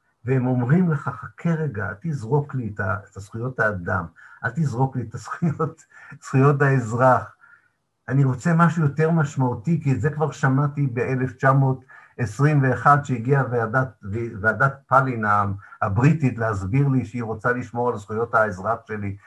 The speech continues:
כפלסטיני, ותראה, אה, אה, מה קרה." כן, יש פה משהו שמחייב אותנו,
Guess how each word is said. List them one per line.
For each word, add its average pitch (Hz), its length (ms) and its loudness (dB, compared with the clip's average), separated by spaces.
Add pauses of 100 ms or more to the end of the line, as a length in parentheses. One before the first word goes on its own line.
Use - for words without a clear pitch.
(140)
כפלסטיני, 104 840 -4
ותראה, 104 500 -6 (100)
אה, 92 220 -8
אה, 92 80 -8
מה 98 160 0
קרה." 85 320 -8 (360)
כן, 147 200 0
יש 160 220 2
פה 190 200 -2
משהו 143 280 0
שמחייב 120 1040 0
אותנו, 90 460 -4